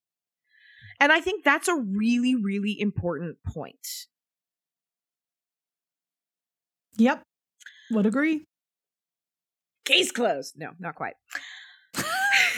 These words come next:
Speaker 2: Shucks.
Speaker 1: <laughs> 'Cause some of the sightings weren't done yet. Uh, shortly after all of this went down, there was another incident. Guards outside the Wellington barracks described,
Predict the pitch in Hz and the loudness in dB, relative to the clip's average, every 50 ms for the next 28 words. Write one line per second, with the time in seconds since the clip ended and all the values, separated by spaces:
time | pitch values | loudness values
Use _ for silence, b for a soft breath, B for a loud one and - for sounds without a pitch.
0 | - - 906 - - 226 - - - - - - - - 226 B 320 415 440 403 | -4 -6 -4 -2 -2 -2 -2 -2 -4 -4 -4 -2 -2 -2 -2 B -2 -4 -6 -6
1 | B B B 208 B B 196 - - - _ _ _ _ - 196 220 - - 381 | B B B -20 B B -20 -20 -20 -20 _ _ _ _ -4 -4 -2 -2 -2 -2
2 | 415 403 208 185 - 170 147 151 165 185 - 180 185 190 - 151 175 226 233 185 | 0 0 0 0 0 0 -2 -2 -4 -4 -6 -6 -8 -6 -6 -4 -2 -2 -2 -4
3 | - - - - - - 214 226 226 226 220 226 226 - 427 571 605 508 349 269 | -4 -8 -10 -6 0 2 4 6 6 4 4 2 2 4 4 4 4 4 4 4
4 | 240 - 214 196 180 180 170 170 170 - 190 165 170 180 160 160 160 165 180 180 | 4 4 2 2 2 2 0 -2 -4 -4 -4 -4 -2 -2 -2 -2 -2 -2 -2 -2
5 | 170 165 180 190 175 156 170 170 156 156 160 - - 131 - - - - - _ | -2 -2 -2 -4 -4 -2 -2 -2 -2 -2 -4 -6 -8 -10 -12 -12 -14 -16 -16 _
6 | _ _ _ _ _ - - _ _ - 110 110 110 b b b b _ _ _ | _ _ _ _ _ -20 -20 _ _ -20 -20 -20 -20 b b b b _ _ _
7 | - 190 196 190 185 214 220 240 403 440 427 415 415 403 - - 311 302 254 226 | -8 -6 -4 2 4 4 6 6 4 4 4 2 2 2 2 2 0 2 2 2
8 | 220 196 165 170 - 214 262 311 - 349 320 202 170 175 165 165 185 - - - | 0 2 2 2 2 2 0 0 0 0 0 2 2 2 2 2 0 -2 -6 -6
9 | 226 233 - - - - 170 156 147 147 139 - 226 233 - - - | -6 -6 -6 -4 -2 -2 0 0 0 0 -2 -4 -6 -8 -10 -12 -14